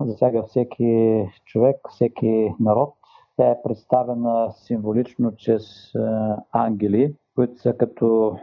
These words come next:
вестители, но те олицетворяват Божия народ,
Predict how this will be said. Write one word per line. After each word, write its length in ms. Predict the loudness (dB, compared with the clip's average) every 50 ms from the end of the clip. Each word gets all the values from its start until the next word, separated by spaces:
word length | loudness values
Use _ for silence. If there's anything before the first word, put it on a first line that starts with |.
| -8
вестители, 580 | -2 -2 -2 -2 0 -2 -2 0 0 0 0 2
но 120 | 2 0
те 160 | 2 2 0
олицетворяват 840 | 0 0 0 -4 -6 -8 _ _ -2 2 4 4 6 4 2 0 -4 -8 _ -20 _ _
Божия 400 | -12 -2 0 0 0 0 -2 -2
народ, 280 | -2 0 2 0 0 0